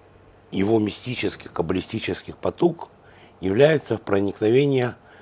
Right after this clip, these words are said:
в сад, а на иврите пардес, божественный сад – который населен хайот, ну, особыми зверьми, ангелоподобными животными из книги Иезекииля. Пардес,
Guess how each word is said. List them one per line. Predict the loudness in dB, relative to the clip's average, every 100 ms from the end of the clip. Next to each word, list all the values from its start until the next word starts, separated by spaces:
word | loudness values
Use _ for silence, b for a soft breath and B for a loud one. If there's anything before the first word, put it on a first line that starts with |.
| b
в | -4
сад, | 8 10 10 6 -20 _ _ b b b b b _
а | 0
на | 4 6
иврите | 6 4 0 -2
пардес, | 4 4 6 6 6 0 -8 -12 -20 _ b b b
божественный | 2 6 6 6 4 2
сад – | 6 6 4 -2 -20 -20 -2
который | 0 2 4 6
населен | 4 2 2 8 8 8 2 b b -4
хайот, | 2 6 8 6 4 -10 -20 -20 b b b
ну, | -4 -4 -4 -6
особыми | 4 6 6 4 2
зверьми, | 2 2 4 2 0 -2 B B B B -4
ангелоподобными | 2 2 6 8 8 4 6 8 8 6 0 0
животными | 0 0 2 2 2 0 0 0 -6 b b b b -8
из | -4
книги | 4 4 4
Иезекииля. | 2 0 -4 -6 -4 -4 -4 -10 -20 B B B B 2
Пардес, | 6 8 10 8 8 -2